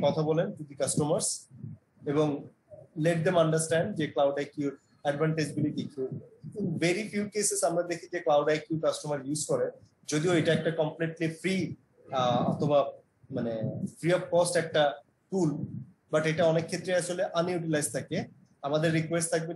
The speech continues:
to you যে এটা তো স্টোরেজগুলির ক্ষেত্রে definitely, but এখন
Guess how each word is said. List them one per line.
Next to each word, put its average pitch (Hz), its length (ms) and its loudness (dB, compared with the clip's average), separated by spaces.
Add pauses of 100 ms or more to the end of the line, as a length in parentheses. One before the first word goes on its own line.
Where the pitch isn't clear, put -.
to - 60 -12 (100)
you 156 120 0 (500)
যে 139 80 0 (140)
এটা 156 140 -2 (100)
তো 170 80 2 (800)
স্টোরেজগুলির 175 680 2
ক্ষেত্রে 180 260 -4 (120)
definitely, 160 460 -2 (340)
but 139 120 4 (120)
এখন 180 200 -2